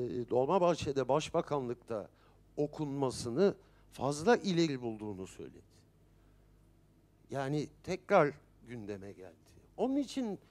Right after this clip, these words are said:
nasıl bitirebileceğimi bilmiyorum. Çünkü yukarı tükürsek bıyık, A K P bıyığı, aşağı tükürsek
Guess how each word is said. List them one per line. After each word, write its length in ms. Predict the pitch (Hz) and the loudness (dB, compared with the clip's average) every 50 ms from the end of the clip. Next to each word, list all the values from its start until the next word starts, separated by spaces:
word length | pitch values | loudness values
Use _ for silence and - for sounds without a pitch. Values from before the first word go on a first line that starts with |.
| _ _ | _ _
nasıl 300 | - 151 165 - - 151 | 2 2 2 2 0 -4
bitirebileceğimi 1000 | 139 143 143 147 131 123 131 120 113 117 110 107 104 101 107 98 107 110 107 107 | -6 -8 -8 -4 -2 0 0 0 0 -2 -4 -4 -4 -4 -4 -4 -4 -6 -6 -6
bilmiyorum. 560 | 110 147 175 220 220 214 208 233 - - - - - - - - - - - _ | -6 -4 -2 0 0 2 0 0 -2 -4 -10 -12 -16 -20 -20 -20 -20 -20 -20 _
Çünkü 280 | - - - 262 254 226 | -8 -4 -4 -2 -2 -4
yukarı 460 | 214 165 170 175 - 226 247 262 262 | -4 -6 -6 -2 0 0 2 2 0
tükürsek 720 | 254 - 240 208 - 208 202 160 - 185 165 139 - - - | -2 -4 -8 -6 -6 -8 -8 -6 -4 -6 -6 -6 -6 -2 2
bıyık, 400 | 190 254 277 285 269 - - - - - - - - - - - | 6 6 6 6 4 0 -6 -20 -20 -20 -20 -20 -20 -20 -6 0
A 140 | - 135 147 | 2 2 2
K 200 | - 151 175 170 | 2 0 -2 0
P 200 | 180 240 233 196 | 2 0 0 2
bıyığı, 440 | 220 233 233 233 240 240 262 277 254 - - - - - - - - _ _ _ _ _ - | 0 0 0 0 0 -2 -2 -4 -6 -10 -16 -20 -20 -20 -20 -20 -20 _ _ _ _ _ -2
aşağı 440 | 151 175 - - 240 262 262 226 | 0 0 2 6 6 6 6 6
tükürsek 580 | - - 202 - 185 180 156 - - 156 143 - | 2 -4 -10 -8 -8 -8 -8 -6 -4 -4 -4 -6